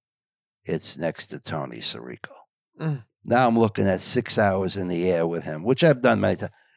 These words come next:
Speaker 1: And the, by the time I got off the plane, you would have thought I had a tetanus shot in my left arm 'cause it's up in the fucking air, black and blue. Because for six hours, he's telling me things, and he's going like this. "Tony, I am, I, you,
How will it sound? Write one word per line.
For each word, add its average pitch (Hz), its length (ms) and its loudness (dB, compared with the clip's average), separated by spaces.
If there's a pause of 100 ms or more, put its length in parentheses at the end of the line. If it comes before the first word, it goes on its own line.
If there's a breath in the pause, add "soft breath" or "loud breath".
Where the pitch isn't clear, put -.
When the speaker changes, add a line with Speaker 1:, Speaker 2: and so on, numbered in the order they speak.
(500)
Speaker 1:
And 143 180 6
the, 143 220 6 (100)
by 147 200 4
the 143 100 4
time 202 580 6
I 160 220 6
got 135 260 6
off 143 320 6
the 160 120 2
plane, 92 480 2 (360 soft breath)
you 127 220 10
would 165 220 10
have 214 100 8
thought 143 260 8
I 131 60 6
had 131 200 4
a 120 60 6
tetanus 156 440 0
shot 113 280 2
in - 80 -8
my 107 140 4
left 120 320 2
arm 113 200 2
'cause - 240 -2
it's 277 200 2
up 156 180 6
in 143 80 4
the 131 80 4
fucking 139 460 2
air, 123 160 8
black 117 420 2
and 190 160 8
blue. 95 320 4 (760 loud breath)
Because 214 400 8
for 214 160 8
six 247 360 4
hours, 226 400 8
he's 208 220 4
telling 254 360 6
me 214 140 10
things, 165 460 8
and 196 120 8
he's 185 160 8
going 190 380 6
like 180 220 6
this. 170 180 2 (220 loud breath)
"Tony, 214 420 6
I 185 180 4
am, 214 380 6
I, 185 240 2
you, 175 140 0